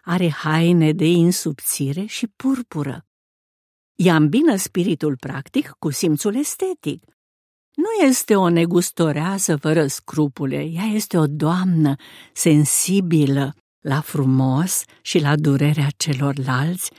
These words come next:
dar și o persoană fermă care impune respect, o femeie înțeleaptă și echilibrată.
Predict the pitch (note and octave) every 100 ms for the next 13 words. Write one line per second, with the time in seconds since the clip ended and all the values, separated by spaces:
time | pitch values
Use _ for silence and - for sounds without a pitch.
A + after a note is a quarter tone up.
0 | - - - - _ - D3+ - - G4
1 | G4+ D#4 F3 E3+ - F3 E3 C#3+ - -
2 | D#3 C#3 C#3 E3+ C#4 _ A#3+ G3+ D3+ C#3+
3 | - G3 G3+ F3 D#3 - - D#3 - _
4 | - - - - - A3 G3 G3 A#3+ G#3+
5 | G#3 - D#3+ E3 A#3 - - G#3+ A3+ _
6 | - - D#3 - D3 C#3 C#3+ C#3+ C3+ -
7 | D3